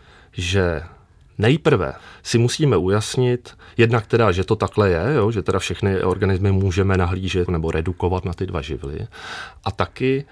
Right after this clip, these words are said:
že musíme u každého pacienta nejdřív, než začneme radit s nějakou léčbou, tak jako tipnout, jaký je tělesný i psychický konstituce. A tak jako ten autor o životosprávě měl čtyři typy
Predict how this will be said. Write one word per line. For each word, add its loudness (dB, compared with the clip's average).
že -2
musíme -2
u -4
každého -2
pacienta -4
nejdřív, 0
než -2
začneme -2
radit -8
s -10
nějakou -2
léčbou, -6
tak -4
jako 0
tipnout, 0
jaký 0
je 2
tělesný -4
i -12
psychický -8
konstituce. -8
A -10
tak -4
jako -2
ten 0
autor -2
o -6
životosprávě -2
měl 2
čtyři -2
typy -4